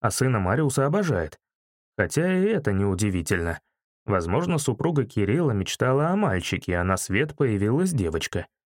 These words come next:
Я в курсе, что одних наследников в семье могут любить больше, чем других. И ещё одна причина ненависти:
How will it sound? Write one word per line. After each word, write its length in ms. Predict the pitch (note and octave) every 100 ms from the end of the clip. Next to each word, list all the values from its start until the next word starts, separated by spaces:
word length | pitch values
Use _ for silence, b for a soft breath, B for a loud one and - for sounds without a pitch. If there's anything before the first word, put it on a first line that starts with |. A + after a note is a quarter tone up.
| _ _ _ _ -
Я 160 | G#2+ F#2+
в 80 |
курсе, 340 | - G#3+ A#2+ A#2
что 240 | - C3
одних 340 | A#2+ A#2+ F3 C#3+
наследников 720 | B2 - D#3 D#3 B2+ A#2+ -
в 60 |
семье 400 | - B2+ A#2+ D#3+
могут 340 | C3 C3 A#2+ C3
любить 320 | B2+ C3 A2
больше, 340 | B2 C3+ -
чем 220 | C3 C3
других. 420 | B2+ E3 G#2 D#2 - _ _ _ _ _ -
И 80 |
ещё 520 | A#2 B2+ D#3 - G3+ B2+
одна 300 | G2 A2+ A#2+
причина 500 | B2+ A#2+ - A#2+ A2
ненависти: 840 | G2+ A#2 E3 F3 D3 - G#3 G3+